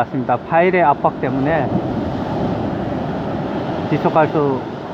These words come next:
없을 것 같습니다. 광어는 많이 보이는데요.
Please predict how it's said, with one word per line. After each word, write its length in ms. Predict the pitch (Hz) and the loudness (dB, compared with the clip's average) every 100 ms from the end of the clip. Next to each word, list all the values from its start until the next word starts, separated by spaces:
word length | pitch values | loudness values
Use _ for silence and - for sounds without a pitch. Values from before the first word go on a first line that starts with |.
| - - - - - - - - 165 | -10 -10 -10 -8 -8 -8 -8 -6 -2
없을 160 | 156 156 | -2 0
것 80 | 147 | 0
같습니다. 380 | 120 139 127 - - | 2 2 2 2 0
광어는 340 | 175 190 240 220 | 4 6 6 6
많이 200 | 160 190 | 6 6
보이는데요. 720 | 147 160 170 147 123 117 156 | 4 4 4 2 2 2 0